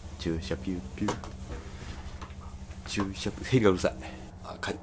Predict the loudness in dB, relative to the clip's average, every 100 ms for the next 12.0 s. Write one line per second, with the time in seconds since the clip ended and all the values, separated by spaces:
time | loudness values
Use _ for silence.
0 | -8 -8 -4 2 4 6 6 4 0 -4
1 | -4 0 0 0 -2 0 4 6 8 8
2 | 8 8 8 8 6 2 -2 -10 -8 -8
3 | -10 -14 -16 -16 -16 -14 -14 -16 -16 -16
4 | -14 8 10 12 12 10 12 10 10 6
5 | 10 12 12 8 4 4 6 10 12 12
6 | 10 4 -12 -6 -2 2 6 6 4 -6
7 | -18 -20 -20 -20 -20 -18 -20 -20 -20 -20
8 | -2 0 2 4 8 8 8 6 0 2
9 | 10 12 12 8 4 6 4 4 2 4
10 | 6 6 2 -6 -18 -20 -20 -8 4 4
11 | 6 6 8 6 2 0 6 8 8